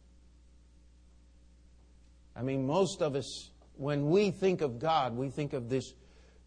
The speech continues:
great, omnipotent, that means all-powerful,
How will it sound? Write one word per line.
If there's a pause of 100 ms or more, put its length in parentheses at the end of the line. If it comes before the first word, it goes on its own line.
(180)
great, (580)
omnipotent, (340)
that
means
all-powerful,